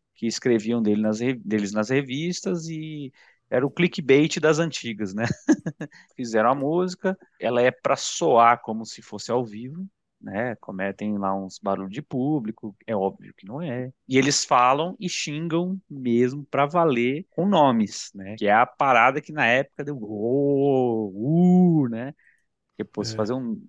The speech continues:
Speaker 1: uma música xingando no cara com nome e sobrenome é foda.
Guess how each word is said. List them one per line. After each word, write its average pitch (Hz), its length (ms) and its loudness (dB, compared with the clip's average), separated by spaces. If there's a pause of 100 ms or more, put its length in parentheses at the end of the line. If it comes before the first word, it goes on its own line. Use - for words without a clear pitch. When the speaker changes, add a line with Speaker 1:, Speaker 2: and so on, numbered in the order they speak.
Speaker 1:
uma 113 220 -4
música 120 460 -4
xingando 113 460 -4
no 110 200 -6
cara 107 260 -2
com - 160 -12
nome 107 320 -4
e - 40 -14
sobrenome 107 400 -10
é 151 40 -20 (100)
foda. 110 260 -4